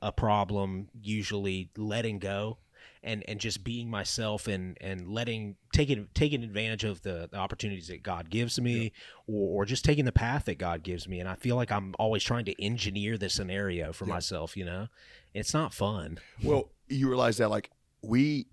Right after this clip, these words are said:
Speaker 2: create our own limitations.
Speaker 1: Yeah.
Speaker 2: One hundred percent, right? We
Speaker 1: Yeah,
Speaker 2: go to the
Speaker 1: man.
Speaker 2: gym. How, how much can I lift?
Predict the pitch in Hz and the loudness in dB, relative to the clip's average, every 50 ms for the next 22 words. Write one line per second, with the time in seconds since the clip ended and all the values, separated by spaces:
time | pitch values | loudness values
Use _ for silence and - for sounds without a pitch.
0 | - - - - - 120 113 107 101 101 92 110 107 104 101 98 92 - 107 92 | -20 -16 -12 -6 -2 0 2 4 4 2 4 4 2 2 0 -2 -2 -4 -4 -6
1 | - - 78 - - - - - - - 104 110 87 78 - - - - 107 104 | -6 -8 -10 -8 -8 -6 -6 -6 -4 -2 -2 -2 -2 -4 -8 -12 -8 -4 -2 0
2 | 113 110 110 107 - - 107 95 - 92 - - 92 - - - - - - - | 0 0 0 -2 -4 -4 -6 -6 -6 -8 -8 -8 -8 -10 -10 -14 -14 -14 -14 -12
3 | - - 117 113 110 117 - - - - - - - 139 139 143 156 147 135 117 | -2 4 8 8 8 8 6 0 -14 -16 -8 0 4 8 10 12 12 10 10 8
4 | 113 139 135 123 107 - - - - 139 135 - - 160 160 156 - 156 143 135 | 8 8 8 8 6 2 -2 0 4 4 6 8 8 8 8 8 8 6 6 6
5 | 107 - | 6 4